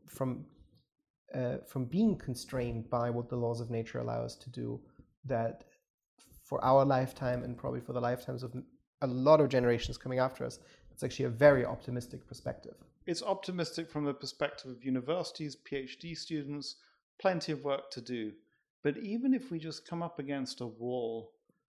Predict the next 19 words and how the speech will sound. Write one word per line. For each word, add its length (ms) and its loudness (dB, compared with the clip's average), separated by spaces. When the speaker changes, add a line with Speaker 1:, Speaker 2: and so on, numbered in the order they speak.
Speaker 2:
where 120 -2
we 140 0
say, 600 -2
"There's 240 -6
something 340 -4
we'd 160 -2
like 300 -4
to 100 -8
know, 480 -4
but 120 -2
it's 180 -4
provable 600 -2
that 160 -2
this 180 -6
is 120 -8
a 60 -2
wall 380 -2
for 280 -6
us, 340 -2